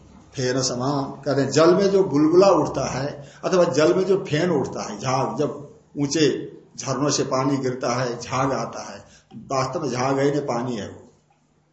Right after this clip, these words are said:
कुछ दूसरे रूप में दिखाई पड़ता है किंतु है पानी। इसी प्रकार है ये भी जगत, दिखाई पड़ना, वस्तु न होना, ये संसार का स्वरूप ऐसा है, दिखाई पड़ता है,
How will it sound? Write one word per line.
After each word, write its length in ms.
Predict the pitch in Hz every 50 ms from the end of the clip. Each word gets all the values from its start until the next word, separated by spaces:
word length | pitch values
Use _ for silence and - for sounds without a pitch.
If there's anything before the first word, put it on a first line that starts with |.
| _ _ _ _ _ _ _ _ _ _ _ _ _ _ _ _ _ _ _ _
कुछ 140 | 131 123 101
दूसरे 360 | - 135 127 - - 151 135
रूप 180 | 127 131 123 -
में 80 | 123 107
दिखाई 260 | - - 127 120 117
पड़ता 360 | - 123 113 107 - 117 117
है 100 | 120 117
किंतु 200 | 117 113 110 110
है 120 | 110 117
पानी। 400 | - - 104 98 98 98 98 - - _ _ _ _ _ -
इसी 140 | - - 139
प्रकार 400 | 131 123 113 113 117 113 113 110
है 180 | 113 107 107
ये 60 | 107
भी 320 | 104 - 101 - - - _ _ _ _ _ _ -
जगत, 380 | 123 113 117 107 - - - - _ _ _ - - - - - _ _ _ _ 123
दिखाई 360 | 147 147 165 180 196 220 220
पड़ना, 640 | - 151 127 110 104 101 - - - - - - _ _ _ - 139
वस्तु 380 | 170 170 - - - 226 220
न 60 | 185
होना, 640 | 165 143 131 123 107 101 101 - - - - - _ _
ये 60 | - 139
संसार 460 | - 147 143 131 - 156 156 156 151
का 60 | 147
स्वरूप 300 | 151 - 147 139 135 143
ऐसा 180 | 123 - - 120
है, 120 | 107 104
दिखाई 300 | 120 110 - - 151 170
पड़ता 400 | 165 175 160 165 160 190 185 180
है, 420 | 180 165 - - - - - -